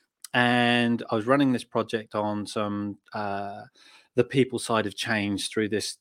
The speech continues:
sort of transitional period that they were going through. And I had a, a, a large team. And two of my team were sat in the corner, and, um, and one of them was, was, was doing some stuff with LinkedIn.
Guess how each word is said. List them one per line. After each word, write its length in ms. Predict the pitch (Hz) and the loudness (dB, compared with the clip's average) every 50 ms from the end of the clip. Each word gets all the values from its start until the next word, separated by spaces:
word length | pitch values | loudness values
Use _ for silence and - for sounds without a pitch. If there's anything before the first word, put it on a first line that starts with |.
| _ _ | _ _
sort 180 | - 117 101 | -8 -8 -8
of 60 | 98 | -6
transitional 540 | - - 107 101 95 92 98 - - 113 104 | -4 -4 -2 -2 -2 -4 -6 -4 -4 -6 -6
period 340 | - - 107 98 101 101 95 | -4 -4 -2 0 0 0 -2
that 120 | 117 - | -4 -2
they 120 | - 113 107 | 0 2 2
were 100 | 107 110 | 2 4
going 320 | 107 151 151 151 143 135 | 6 6 8 8 6 4
through. 400 | 139 - - 113 - 135 151 175 - - - - - - _ - | 2 0 -2 -2 -2 -2 -8 -8 -10 -14 -20 -20 -20 -18 _ 4
And 100 | 147 156 | 6 8
I 60 | 156 | 8
had 240 | - - 190 185 175 | 8 8 8 10 10
a, 260 | 165 156 151 147 147 - _ - | 12 12 12 10 8 2 _ 2
a, 140 | 131 127 123 - _ | 2 2 2 0 _
a 80 | 135 131 | 4 6
large 320 | 131 120 120 117 - - | 8 6 6 4 2 -2
team. 360 | - 208 226 190 123 90 - _ _ _ _ _ _ _ _ _ _ _ _ _ _ _ _ _ _ _ _ _ - - - - - - _ | 0 2 2 2 2 -2 -4 _ _ _ _ _ _ _ _ _ _ _ _ _ _ _ _ _ _ _ _ _ -16 -16 -16 -16 -20 -2 _
And 120 | 135 131 127 | 2 2 4
two 220 | - - 208 220 | 8 8 10 10
of 80 | 214 190 | 10 8
my 140 | 180 160 | 6 4
team 360 | 143 - - 165 160 151 131 120 | 4 2 2 4 4 6 4 4
were 80 | 113 | 0
sat 300 | - - - 143 131 - - | -2 0 0 0 0 0 0
in 140 | - 135 123 | 0 2 2
the 80 | 117 117 | 2 0
corner, 500 | - - 120 117 120 123 127 160 151 _ _ - - - _ _ _ | -2 -2 -2 -2 -2 -4 -8 -14 -16 _ _ -20 -20 -20 _ _ _
and, 640 | 123 120 120 117 117 117 117 113 117 113 117 113 - | 2 4 4 4 4 4 2 2 2 0 0 2 2
um, 680 | 120 113 113 113 113 110 110 110 110 107 110 113 117 - - | 4 4 6 4 4 4 4 2 2 0 0 -2 -2 -4 -2
and 160 | - 120 120 123 | -2 2 2 6
one 160 | 127 143 151 | 6 6 6
of 100 | 151 135 | 6 4
them 200 | 131 127 123 120 _ _ _ | 2 -2 -4 -6 _ _ _
was, 300 | _ 123 107 - - - - _ | _ 0 0 0 -4 -12 -10 _
was, 220 | 123 117 104 - - _ _ _ _ _ 143 147 | -4 -4 -4 -4 -12 _ _ _ _ _ -12 -4
was 180 | 139 117 104 - | -4 -4 -4 -2
doing 440 | _ - 123 117 113 110 113 110 | _ 2 4 4 4 4 2 -2
some 240 | 110 - - 120 110 | -4 -4 -4 -4 -4
stuff 340 | - - - 120 107 - - | -4 -4 -6 -6 -6 -4 -2
with 220 | 120 113 107 101 | -2 -2 -2 0
LinkedIn. 520 | - 120 110 107 110 110 - - 104 95 | 0 -2 -2 -2 -4 -6 -8 -8 -8 -8